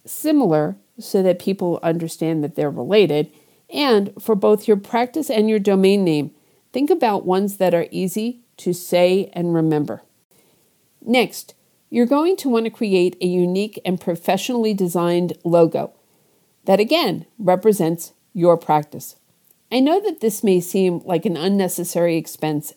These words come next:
at a time when you don't have a lot of extra cash on hand. That said, a deliberately and professionally designed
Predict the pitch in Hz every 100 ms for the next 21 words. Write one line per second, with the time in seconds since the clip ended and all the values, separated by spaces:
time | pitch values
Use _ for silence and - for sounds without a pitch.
0 | - 156 151 - 196 180 165 160 160 160
1 | 175 180 175 160 160 156 151 143 - -
2 | 147 143 - 127 151 127 - _ _ _
3 | _ _ _ _ _ 240 262 302 - 269
4 | 185 131 - _ _ 196 190 190 190 190
5 | 208 262 269 190 185 185 - 180 - 165
6 | - 180 190 240 220 202 185 170 170 170
7 | 160